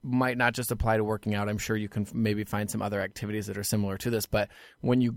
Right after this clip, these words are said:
when I go to work out with the November Project, there's, like, a task at hand. We're all there to work out for, like, forty minutes.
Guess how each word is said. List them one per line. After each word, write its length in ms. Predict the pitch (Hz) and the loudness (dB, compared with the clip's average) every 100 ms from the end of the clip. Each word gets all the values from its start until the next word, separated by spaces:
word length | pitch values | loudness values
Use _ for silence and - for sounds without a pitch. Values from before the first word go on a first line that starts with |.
| 139 | 2
when 160 | 123 | 2
I 100 | 117 | 2
go 180 | 113 123 | 2 2
to 80 | 127 | 2
work 280 | 120 107 120 | 2 2 2
out 200 | 110 98 | 2 2
with 140 | 113 | -2
the 80 | 113 | -2
November 320 | 107 107 107 | -2 -2 -4
Project, 420 | - 104 107 107 | -2 -4 -4 -4
there's, 220 | 113 110 | -2 -2
like, 160 | 117 113 | -4 -6
a 60 | 113 | -8
task 400 | - 98 95 - | -4 -4 -4 -10
at 80 | |
hand. 340 | - 92 92 95 | -10 -10 -8 -2
We're 160 | 104 | 0
all 220 | 107 117 107 | 2 0 2
there 260 | 107 104 | 0 0
to 140 | 101 104 | -2 -2
work 240 | 104 95 | -2 -2
out 220 | 95 82 | -2 -4
for, 100 | - | -2
like, 180 | 101 92 | -4 -4
forty 300 | - 107 104 | -2 0 0
minutes. 380 | 98 95 123 - | 0 0 -2 -4